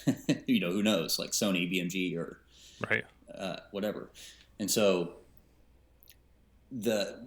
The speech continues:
Speaker 1: this is something else I noticed when I was in that, in that, in around the two thousand four to two thousand six timeline, when we'd have some meetings and I'd see our C E O of, of our,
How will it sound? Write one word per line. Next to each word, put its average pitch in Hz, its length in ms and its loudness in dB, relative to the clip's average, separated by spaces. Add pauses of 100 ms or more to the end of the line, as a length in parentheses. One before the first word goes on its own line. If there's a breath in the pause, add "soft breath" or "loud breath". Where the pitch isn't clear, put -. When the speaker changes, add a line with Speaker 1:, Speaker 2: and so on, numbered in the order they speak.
Speaker 1:
this 123 140 2
is - 160 2
something 110 260 4
else 107 220 2
I 87 60 4
noticed 82 360 0
when 90 100 -4
I 87 100 -2
was 85 180 -2
in 82 100 0
that, 82 280 -6 (100)
in 90 140 -2
that, 82 260 -4 (540)
in 90 260 -4
around 85 280 -2
the 80 60 -2
two 95 140 -4
thousand 82 260 -2
four 85 240 -2
to 80 80 -2
two 87 160 -8
thousand 82 300 -4
six - 420 -4 (360)
timeline, 80 680 -4 (760 loud breath)
when 92 140 0
we'd 90 180 2
have 90 180 -4
some 87 140 0
meetings 85 300 0
and 85 80 -2
I'd 85 160 -2
see 90 220 -2
our 101 220 0
C - 280 -2
E 85 140 -2
O - 320 0 (320)
of, 82 580 -4 (760)
of 85 220 -2
our, 82 260 -2